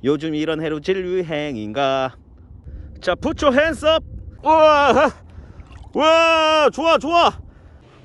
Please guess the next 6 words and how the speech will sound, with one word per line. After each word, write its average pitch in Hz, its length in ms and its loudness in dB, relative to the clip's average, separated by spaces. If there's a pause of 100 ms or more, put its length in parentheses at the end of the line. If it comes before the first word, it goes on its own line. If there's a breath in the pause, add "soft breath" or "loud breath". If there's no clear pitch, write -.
(200)
요거지, 202 440 -6
요거. 160 240 -2
우와우, 190 1040 0 (380)
우와우. 233 580 0 (1700)
자, 117 160 -6
여기 110 240 -8